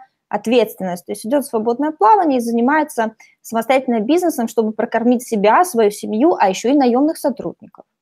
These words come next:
Вот, поэтому я считаю, что это основная проблема, уже не вдаваясь в другие подробности. Э, и, ну, и второе, конечно же, отношение к предпринимателям. Э,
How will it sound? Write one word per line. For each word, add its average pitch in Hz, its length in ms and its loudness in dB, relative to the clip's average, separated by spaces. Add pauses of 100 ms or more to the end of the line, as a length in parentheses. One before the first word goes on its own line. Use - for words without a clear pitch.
(440)
Вот, - 180 -8
поэтому 269 240 2
я 262 60 2
считаю, 269 200 0
что 269 120 -4
это 247 140 0
основная 247 520 0
проблема, 277 420 -2
уже 226 140 -2
не 226 80 -4
вдаваясь 226 400 0
в 196 40 -10
другие 214 320 -6
подробности. 226 680 -4 (400)
Э, 208 240 -2
и, 254 300 2 (460)
ну, 285 160 2
и - 20 0
второе, 269 360 2
конечно 247 380 -2
же, 208 100 -4
отношение 214 460 -2
к - 60 -14
предпринимателям. 202 840 -6 (960)
Э, 214 220 -6